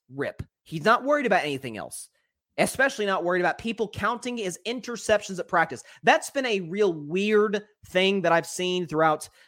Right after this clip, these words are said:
uh, all training camp. "Oh, Dak's thrown this many interceptions." Like, "Are we really counting this?"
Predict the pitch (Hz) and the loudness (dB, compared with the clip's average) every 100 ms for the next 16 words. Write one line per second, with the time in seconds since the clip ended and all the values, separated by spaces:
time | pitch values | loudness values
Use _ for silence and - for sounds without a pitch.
0 | - - 185 170 170 160 151 160 156 196 | -4 0 2 0 0 -4 -2 0 4 6
1 | 214 180 208 214 - 185 170 196 208 175 | 6 6 4 4 -2 -4 0 0 0 -2
2 | 196 196 185 - 175 151 165 185 208 190 | -2 0 -2 -4 -4 -2 -2 0 0 0
3 | 185 190 190 196 - | 0 0 0 -4 -6